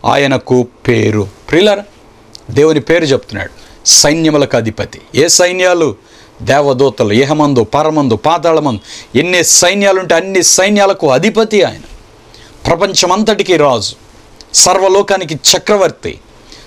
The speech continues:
సైన్యములకు అధిపతి యగు యెహోవా అని ఆయనకు పేరు, ప్రియులారా. ఆయన యాకోబునకు స్వాస్థ్యమగువాడు అంట, ప్రియులారా.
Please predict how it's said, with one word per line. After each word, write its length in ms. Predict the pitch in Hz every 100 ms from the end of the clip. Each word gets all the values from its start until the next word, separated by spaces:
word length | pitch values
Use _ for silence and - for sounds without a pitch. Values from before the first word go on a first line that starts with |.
| -
సైన్యములకు 720 | - - 170 208 202 190 170
అధిపతి 380 | 160 147 156 147
యగు 120 | 131
యెహోవా 580 | 127 123 139 165 170 156
అని 160 | 139 123
ఆయనకు 500 | 117 113 107 107 95 - - - 131
పేరు, 220 | 127 127
ప్రియులారా. 420 | - 95 82 - - - - - - -
ఆయన 140 | 113
యాకోబునకు 840 | 110 127 151 160 160 156 143 - 123
స్వాస్థ్యమగువాడు 1400 | - - 131 165 - - - 160 156 143 131 127 113 101
అంట, 240 | 101 92
ప్రియులారా. 440 | 82 - 80 -